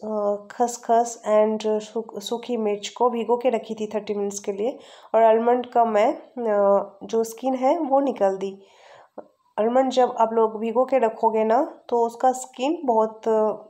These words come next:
ईजीली, अ, रिमूव हो जाएगा। तो इसका एक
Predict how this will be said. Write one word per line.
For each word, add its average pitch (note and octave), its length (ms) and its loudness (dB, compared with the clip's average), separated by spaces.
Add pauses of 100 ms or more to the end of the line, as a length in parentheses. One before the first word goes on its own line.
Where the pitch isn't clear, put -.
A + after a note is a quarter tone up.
(160)
ईजीली, A#3+ 640 -4 (420)
अ, G3+ 300 4 (440)
रिमूव C4+ 420 2
हो G#3+ 160 4
जाएगा। F#3+ 640 -2 (280)
तो F#3+ 220 -8 (1200)
इसका C4 240 2
एक B3+ 480 0